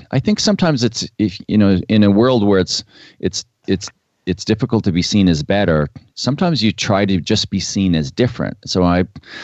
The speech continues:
I'm in favor of an approach, of a selling approach that's just different from what everybody else is doing. I think, you know, if you follow the best of, the best of bad practices are still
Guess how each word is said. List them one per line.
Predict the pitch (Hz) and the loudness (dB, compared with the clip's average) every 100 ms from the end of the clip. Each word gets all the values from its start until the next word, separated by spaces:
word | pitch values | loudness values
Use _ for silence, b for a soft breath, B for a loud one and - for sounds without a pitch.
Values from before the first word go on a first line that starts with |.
| B B B 92 | B B B -4
I'm | 117 156 | 0 2
in | 147 120 | 2 2
favor | - 113 107 98 95 90 - _ _ - | 0 2 2 4 2 0 -4 _ _ -2
of | 95 80 | -2 0
an | 85 | -2
approach, | 76 - - 95 87 - | -4 -6 0 2 2 -2
of | 85 | -4
a | 78 76 | -4 -6
selling | - 95 92 95 82 | -4 0 0 2 0
approach | - 90 82 78 - - b b b b | -2 0 0 0 -4 -10 b b b b
that's | 101 95 - | -2 -2 -4
just | - 156 - - | -2 0 -2 -4
different | 101 110 - 101 - | -2 -2 0 -4 -4
from | 98 85 | -4 0
what | 80 - | -2 -2
everybody | 90 85 82 82 78 | -2 0 0 0 2
else | 76 78 76 | 0 0 -4
is | 69 | -2
doing. | 87 90 69 52 | 0 2 0 0
I | 92 | -2
think, | 92 107 - - B B B B | 0 0 -2 -10 B B B B
you | - 101 | -2 2
know, | 90 82 - | 2 2 0
if | 95 | 0
you | 113 | 0
follow | - - 135 185 180 | 0 -2 0 2 2
the | 185 | 0
best | 143 190 110 208 | 0 -2 0 -4
of, | 180 | -6
the | 180 - | -4 -2
best | - 175 - | 0 0 0
of | 214 156 | -2 -2
bad | 95 92 98 | -2 -2 -4
practices | - 98 - 90 - 82 73 | -6 -6 -6 -10 -8 -8 -6
are | 78 | -6
still | - 95 85 | -4 -2 -2